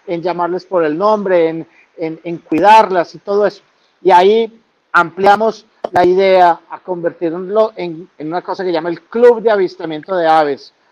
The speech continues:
donde ya invitamos no solamente los niños, sino toda la comunidad. Es algo que estamos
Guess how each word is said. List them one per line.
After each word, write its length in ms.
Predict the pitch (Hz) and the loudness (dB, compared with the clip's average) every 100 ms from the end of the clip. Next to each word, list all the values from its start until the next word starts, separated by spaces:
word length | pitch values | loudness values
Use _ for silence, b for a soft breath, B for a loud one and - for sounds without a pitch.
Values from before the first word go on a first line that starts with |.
| _ | _
donde 260 | 170 160 160 | -8 -4 -2
ya 160 | 160 170 | -2 -2
invitamos 520 | 185 202 202 160 131 | -2 0 0 0 -6
no 140 | 143 | -10
solamente 480 | 147 202 208 208 233 | -6 -4 -4 -4 -4
los 160 | 226 190 | -4 -4
niños, 360 | 214 202 196 b b _ | -4 -6 -6 b b _
sino 320 | 190 170 165 | -6 -4 -4
toda 280 | 180 170 170 | 0 2 2
la 100 | 160 | 0
comunidad. 520 | 160 147 143 143 - _ _ _ _ - | -6 -10 -8 -6 -8 _ _ _ _ -10
Es 180 | 165 190 | -6 0
algo 260 | 185 214 | 0 0
que 100 | 208 | -2
estamos 500 | 190 - 175 202 202 | -6 -2 0 0 -6